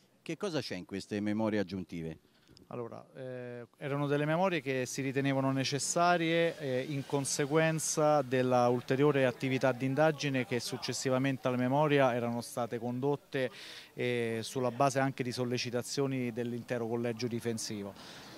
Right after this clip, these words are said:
Speaker 2: E in particolare abbiamo depositato, eh, per quanto riguarda, eh, il collega, eh, Goracci, che si scusa di non essere presente ma dove aveva un impegno professionale, eh,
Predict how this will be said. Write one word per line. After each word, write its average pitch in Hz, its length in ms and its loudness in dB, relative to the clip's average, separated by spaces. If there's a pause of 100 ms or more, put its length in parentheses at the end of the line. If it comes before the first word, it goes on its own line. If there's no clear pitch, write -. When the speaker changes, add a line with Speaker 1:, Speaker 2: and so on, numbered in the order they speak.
(140)
Speaker 2:
E 143 920 10
in 156 140 4
particolare 147 800 6
abbiamo 123 640 2
depositato, 151 1080 0
eh, 117 1040 0
per - 160 -6
quanto 139 340 0
riguarda, 123 1300 2
eh, 120 80 -2
il 120 400 -2
collega, 131 840 2
eh, 117 60 -4
Goracci, 131 760 4
che 123 360 0
si - 160 -6
scusa 135 440 -2
di 120 120 -2
non 127 140 0
essere 131 320 -4
presente 127 520 -2
ma 117 120 0
dove 123 240 4
aveva 127 340 2
un 127 80 4
impegno 127 540 2 (360)
professionale, 135 1040 4 (320)
eh, 117 640 4